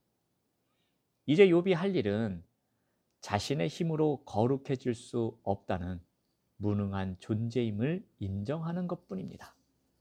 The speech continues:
오직 하나님께만 소망이 있음을 고백하며 하나님 말을 믿고 의지해야 함을 인정하는 것입니다. 하나님은 이제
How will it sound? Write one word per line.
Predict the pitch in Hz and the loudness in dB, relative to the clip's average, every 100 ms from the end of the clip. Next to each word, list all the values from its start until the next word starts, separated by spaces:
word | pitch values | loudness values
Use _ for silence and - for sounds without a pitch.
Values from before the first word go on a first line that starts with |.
| _ _ _ | _ _ _
오직 | 107 123 131 127 - _ _ _ _ | 4 6 6 2 -8 _ _ _ _
하나님께만 | - 190 202 196 190 185 175 175 | -6 -2 -2 -2 -4 -2 -2 -4
소망이 | 147 - 202 214 208 175 | -6 -6 -2 0 2 2
있음을 | 123 - 127 123 - | 0 -2 -2 -2 -2
고백하며 | 202 - - 110 87 87 - _ _ _ _ | 0 0 0 -6 -4 -8 -12 _ _ _ _
하나님 | _ 143 123 113 107 | _ 2 4 2 0
말을 | 101 98 | 0 -2
믿고 | 95 107 - - 110 110 - - | -2 -4 -4 -2 -2 -2 -10 0
의지해야 | 123 139 139 143 131 127 | 2 2 0 -2 0 -2
함을 | 127 120 120 175 233 - _ _ _ | -4 -4 2 2 0 -6 _ _ _
인정하는 | 92 87 95 101 120 113 147 | -6 -4 -4 -4 -2 -2 -2
것입니다. | 117 - 98 - - _ _ _ _ _ _ _ _ _ _ | -4 -8 -14 -16 -18 _ _ _ _ _ _ _ _ _ _
하나님은 | 147 147 139 135 | 4 6 4 0
이제 | 120 120 117 165 | 0 2 0 -2